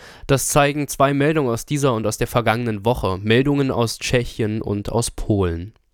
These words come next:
In Prag haben am vergangenen Samstag zwanzig bis dreißig Rechtsextreme eine Flüchtlingsunterkunft und ein linkes Zentrum angegriffen.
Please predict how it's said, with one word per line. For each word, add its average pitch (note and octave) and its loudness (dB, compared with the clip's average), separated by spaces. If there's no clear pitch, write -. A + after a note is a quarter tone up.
In B2 2
Prag B2+ 2
haben C3+ 0
am B2 0
vergangenen C3 2
Samstag B2 0
zwanzig B2 0
bis B2 -4
dreißig B2 0
Rechtsextreme A#2 0
eine A2+ 0
Flüchtlingsunterkunft B2 -2
und A2+ 0
ein A2+ 2
linkes A#2+ 0
Zentrum C3 -2
angegriffen. - -6